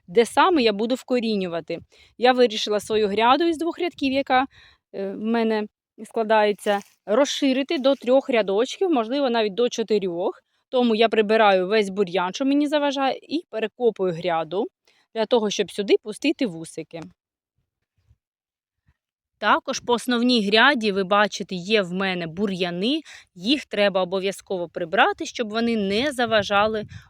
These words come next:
росту полуниці. Також оглядаємо кущики, дивимось, чи є якісь захворювання. Як бачите, в мене є грибкове захворювання, ось так воно виглядає.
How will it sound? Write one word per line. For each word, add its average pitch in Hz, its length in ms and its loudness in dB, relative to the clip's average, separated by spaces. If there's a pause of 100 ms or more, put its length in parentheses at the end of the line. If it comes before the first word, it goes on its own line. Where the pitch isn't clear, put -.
росту 202 440 -2
полуниці. 196 800 -6 (680)
Також 285 380 -2
оглядаємо 233 720 2 (100)
кущики, 170 540 -14 (100)
дивимось, 185 680 -4 (300)
чи - 120 -8
є 285 200 2
якісь 247 280 -4
захворювання. 170 800 -8 (360)
Як 202 200 -2
бачите, 269 440 4
в 220 40 -2
мене 214 300 -4
є 185 180 -6
грибкове 170 520 -12
захворювання, 285 840 -6
ось 208 300 -8
так 175 240 -10
воно 175 160 -16
виглядає. 185 640 -2